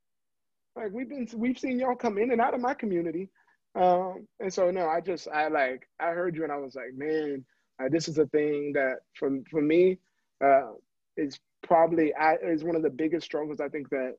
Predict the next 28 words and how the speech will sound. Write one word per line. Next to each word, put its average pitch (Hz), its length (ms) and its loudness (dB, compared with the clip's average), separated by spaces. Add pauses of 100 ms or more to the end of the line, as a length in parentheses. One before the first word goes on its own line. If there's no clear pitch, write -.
(260)
the 147 100 2
white 135 380 2 (180)
Western 131 600 -2 (300)
community 131 640 -2
struggles 123 560 2
with, 120 220 -10 (460)
um, 127 560 2 (100)
is 139 160 -2
this 139 180 -2
exact, 120 340 0 (120)
exact 127 420 0
thing." 120 320 -2 (180)
Um, 123 560 -4
it's 127 240 -4
a, 123 260 2 (100)
it's 135 180 -4
a, 127 100 0 (120)
it's 143 160 -4
a 127 60 0
thing 127 240 -2
that 127 140 -2 (140)
beats 147 240 -4
me 135 160 -2
up 113 180 -10
anyways, 120 580 -14
all 131 160 4
the 120 80 -8
time. 120 320 -8